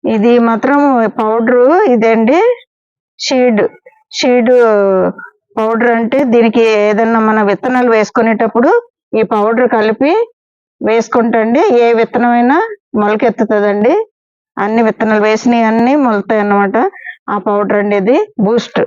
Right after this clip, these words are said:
బూస్టర్, ఇది సీడ్ బూస్టర్ అన్నమాట. ఇది సొర అండి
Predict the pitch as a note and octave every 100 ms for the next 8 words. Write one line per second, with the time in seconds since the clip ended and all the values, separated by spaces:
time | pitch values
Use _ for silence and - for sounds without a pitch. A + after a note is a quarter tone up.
0 | - G3 A3+ A3 G#3 - - _ _ _
1 | _ _ _ _ - G#3 G#3 G#3 - C4
2 | A#3+ A3 G#3 G#3 F#3+ G3 F#3+ F#3 F3+ F3
3 | - - - - - _ _ _ _ _
4 | _ - A#3 A3+ B3+ C4 A3+ A#3+ A#3 A#3+